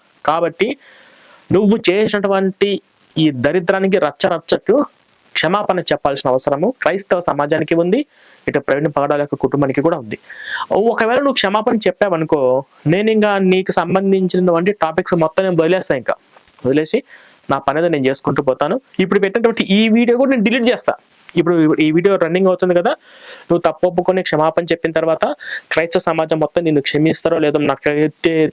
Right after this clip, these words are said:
తెలియదు, కానీ నేనైతే క్షమిస్తాను. అందరూ కూడా క్షమిస్తారులే, పోతే పోనీలే, అందరూ కూడా తప్పులు చేయడం సర్వసాధారణము. కానీ నువ్వు తెలియక చేసిన తప్పులు క్షమించవచ్చు, కానీ నువ్వు తెలిసి తప్పు చేశావు, అది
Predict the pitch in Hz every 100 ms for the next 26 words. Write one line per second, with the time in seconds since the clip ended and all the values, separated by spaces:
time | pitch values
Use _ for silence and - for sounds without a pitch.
0 | - 156 165 165 185 247 202 190 196 196
1 | 170 175 - 170 202 285 - - 143 180
2 | 208 202 175 180 - 170 185 233 165 165
3 | 170 165 165 185 151 175 180 180 151 -
4 | 165 160 160 160 151 156 147 151 147 151
5 | 262 _ - - - - 190 196 190 202
6 | 214 175 196 214 208 202 202 190 175 190
7 | - 170 175 170 165 180 226 202 185 254
8 | 269 - 135 113 110 - - _ _ _
9 | _ _ - - - - 135